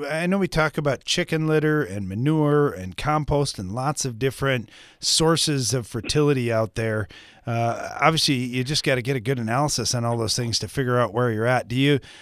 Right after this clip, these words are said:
do you variable rate all of those things, or when you put something like litter out or manure, you just put a straight rate out of that and then you variable rate afterwards?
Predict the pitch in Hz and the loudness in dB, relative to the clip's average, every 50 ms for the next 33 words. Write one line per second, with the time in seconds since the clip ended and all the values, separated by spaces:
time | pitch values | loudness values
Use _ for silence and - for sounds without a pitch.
0 | - - - - - 143 139 135 127 123 117 107 113 120 135 156 175 196 208 202 | -20 -20 -16 -4 0 2 4 4 4 4 2 -2 -4 2 4 4 6 8 6 8
1 | 180 185 175 151 156 170 175 165 - - 131 151 175 190 196 180 170 196 190 190 | 8 6 6 8 6 6 6 4 4 2 4 4 6 4 2 4 4 4 6 6
2 | 180 - - 196 190 196 196 196 180 - 165 147 143 139 143 143 135 113 - 170 | 4 2 0 0 2 2 2 2 2 2 2 2 2 2 2 0 0 0 0 -2
3 | 143 - - 170 147 - 156 139 131 127 123 107 - 123 127 151 156 156 151 147 | 0 2 0 0 0 0 0 0 0 0 -2 -2 -4 2 2 4 4 6 4 4
4 | 139 139 143 143 143 - - 135 120 113 117 123 135 143 147 143 135 123 113 131 | 4 4 4 4 2 2 0 -2 -2 0 0 0 2 4 4 4 4 2 0 -2
5 | 117 - - 147 120 107 - - - 143 143 151 123 - 131 135 139 139 123 - | -4 0 -2 0 2 2 0 0 2 2 2 2 2 0 -2 0 0 0 0 0
6 | 131 123 123 117 113 117 120 123 120 104 117 123 123 120 113 104 110 117 120 117 | 0 0 0 0 0 0 0 0 0 0 -2 -2 0 0 -2 0 0 0 0 0
7 | 113 110 113 110 107 104 101 107 104 104 101 - - 78 78 76 69 - - - | 0 0 -2 -2 -2 -2 -4 -4 -4 -4 -6 -6 -10 -12 -12 -14 -10 -10 -10 -10